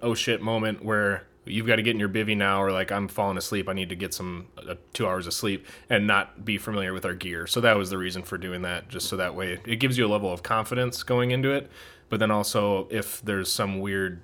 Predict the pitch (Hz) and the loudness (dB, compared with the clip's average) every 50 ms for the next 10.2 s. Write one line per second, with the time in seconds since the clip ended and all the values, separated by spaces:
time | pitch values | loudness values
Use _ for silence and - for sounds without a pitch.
0 | - - - - - 107 98 95 98 98 92 90 - - - - - 98 98 - | -18 -18 -14 -6 -4 -2 -2 -2 -2 -2 -2 -4 -4 -6 -12 -6 -2 -2 -2 2
1 | - 117 110 107 107 104 107 107 107 107 104 95 107 107 - 117 107 107 110 113 | 2 2 4 4 4 2 2 0 0 -2 -2 -2 -2 -2 0 2 2 2 2 2
2 | 113 - - 156 147 147 120 104 101 95 90 87 85 - 110 104 104 101 - - | 0 0 0 -2 -2 0 0 2 2 2 2 0 0 -2 -2 -2 -2 -4 -4 -4
3 | - 104 98 98 95 90 95 - - - - 107 95 - - 98 98 95 - - | -4 -2 -2 -2 -2 -4 -6 -6 -6 -4 -2 -2 -2 -2 -4 -4 -4 -4 0 2
4 | 120 120 101 98 90 - - 90 90 90 - 107 98 104 101 104 101 98 95 95 | 2 2 2 0 -4 -4 -6 -8 -6 -4 -2 -2 0 0 0 -2 -4 -4 -6 -6
5 | 92 98 110 104 98 95 92 107 110 107 98 98 95 92 92 - - - - - | -4 -2 -2 -2 -2 -2 -4 -4 -2 -2 -4 -4 -6 -8 -8 -12 -20 -20 -20 -20
6 | - - - _ - - 92 95 92 90 98 95 107 113 110 120 107 101 98 98 | -20 -20 -20 _ -10 -4 -2 -2 -2 -2 -4 -2 -2 -2 -2 0 0 0 0 0
7 | 95 - 95 92 104 107 101 95 92 - 101 98 98 92 - 85 95 101 104 - | -2 -2 -2 0 0 0 0 0 -2 -4 -4 -4 -4 -6 -6 -6 -6 -6 -6 -6
8 | - - 101 95 92 90 90 90 85 - _ - - - - - - - - - | -8 -6 -2 -2 0 0 -2 -4 -6 -10 _ -20 -20 -20 -20 -20 -20 -20 -20 -20
9 | - - - _ _ _ - 92 90 87 101 101 107 104 98 95 92 92 90 87 | -20 -20 -20 _ _ _ -10 -8 -4 0 0 2 2 2 0 0 -2 -4 -4 -4
10 | 90 87 - | -6 -6 -8